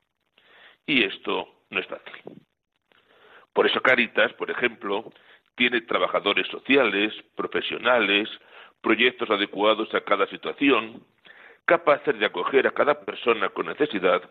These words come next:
y acompañarles en su camino. En mi parroquia, como en todas las parroquias del mundo, existe Cáritas, que acoge a las personas,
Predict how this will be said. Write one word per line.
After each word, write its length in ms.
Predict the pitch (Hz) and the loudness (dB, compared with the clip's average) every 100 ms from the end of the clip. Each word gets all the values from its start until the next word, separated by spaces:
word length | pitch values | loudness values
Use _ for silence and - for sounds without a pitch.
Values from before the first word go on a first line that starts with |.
| _ | _
y 80 | 95 | -2
acompañarles 640 | 95 92 87 92 92 87 | -2 0 0 2 0 0
en 80 | - | -10
su 120 | - | -10
camino. 440 | - - - - - - - _ _ _ _ _ _ _ _ _ _ - - _ _ _ _ _ | -6 -6 -8 -16 -16 -16 -18 _ _ _ _ _ _ _ _ _ _ -20 -20 _ _ _ _ _
En 220 | - 110 101 | 0 0 0
mi 100 | 87 | -4
parroquia, 600 | - - 131 92 90 104 | 0 0 -2 -2 -2 -2
como 260 | - 90 | -4 -8
en 80 | 92 | -8
todas 240 | - 113 107 | 0 2 2
las 120 | 87 | 0
parroquias 380 | - 87 92 98 | -2 -4 -2 0
del 120 | 101 | 0
mundo, 260 | 110 113 | -2 -2
existe 280 | 113 - - | -4 -4 -8
Cáritas, 480 | - 127 107 - 95 - - _ _ _ _ _ _ - _ | -4 -2 -4 -4 -6 -6 -16 _ _ _ _ _ _ -20 _
que 100 | - | -6
acoge 240 | 76 90 - | -2 -2 0
a 60 | |
las 120 | 76 - | -4 -4
personas, 580 | - - 147 113 107 | -12 0 0 2 -2